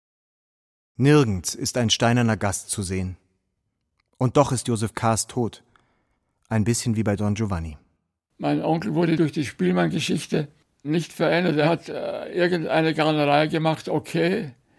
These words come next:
Speaker 2: Er macht sie noch mal, okay, was soll ich sagen? Der Don Giovanni ist sozusagen derjenige, der Mut hat, bis zum letzten Augenblick zu kämpfen. Auch wenn's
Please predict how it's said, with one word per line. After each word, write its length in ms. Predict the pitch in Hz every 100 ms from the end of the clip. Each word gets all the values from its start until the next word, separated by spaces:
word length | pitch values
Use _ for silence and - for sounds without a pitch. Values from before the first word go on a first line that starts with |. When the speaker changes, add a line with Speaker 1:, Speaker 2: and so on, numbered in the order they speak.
| _
Speaker 2:
Er 100 | 156
macht 220 | 151 151
sie 160 | - 160
noch 240 | 160 151
mal, 200 | 170 160
okay, 500 | 143 147 - 165 165
was 160 | 160 -
soll 140 | 165
ich 160 | 160 -
sagen? 400 | 180 123 120 - _ _ _ _ _ _ _ _ _
Der 200 | 156 151
Don 240 | 139 151 156
Giovanni 500 | 170 156 151 165 170
ist 320 | 170 165 -
sozusagen 380 | 160 - 156 127
derjenige, 500 | 156 160 160 156 151
der 160 | 147
Mut 300 | 143 160 165
hat, 320 | 160 156 - _ _ _ _ _
bis 160 | 180 160
zum 160 | 170 160
letzten 300 | 165 - -
Augenblick 500 | 135 147 147 156 - - _ _ _ _ _
zu 160 | - -
kämpfen. 640 | 156 165 180 - 165 151 _ _ _ _ _ _ _ _ -
Auch 260 | 165 131
wenn's 460 | 151 156 139 -